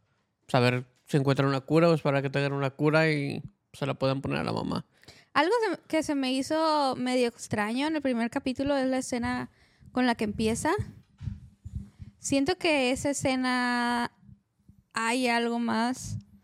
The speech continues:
Speaker 2: Eran unas hormigas.
Speaker 1: Es cierto.
Speaker 2: Un poquito Hunter x Hunter. Hay unas hormigas, eh, y están en una batalla contra estas hormigas y luego la hormiga jefe es como blanca.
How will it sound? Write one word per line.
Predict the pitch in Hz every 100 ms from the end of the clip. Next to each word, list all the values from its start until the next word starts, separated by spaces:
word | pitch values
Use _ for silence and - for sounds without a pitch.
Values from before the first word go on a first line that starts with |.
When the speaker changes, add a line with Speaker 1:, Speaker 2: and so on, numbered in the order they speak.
| - -
Speaker 2:
Eran | - 311 415 494
unas | 539 427
hormigas. | 311 262 262 254 262 427 - - - _ - -
Speaker 1:
Es | 143
cierto. | 139 -
Speaker 2:
Un |
poquito | 427 440 440 403
Hunter | 330 320
x | 330 285
Hunter. | 262 226
Hay | - 285
unas | 349 392
hormigas, | 403 302 285 285 330 427 - _ _ _ _ _ _ _
eh, | - 254 247 240
y | 240 240 233 247
están | 262 262
en | 254
una | 277 285
batalla | 262 233 240 254
contra | 233 226 214
estas | 226 254
hormigas | 226 233 226
y | 220
luego | 208 220 233 240 -
la | 226 226
hormiga | 214 226 226 233
jefe | 254 233 240
es | 233
como | 226 226 220
blanca. | 208 214 208 214 269 294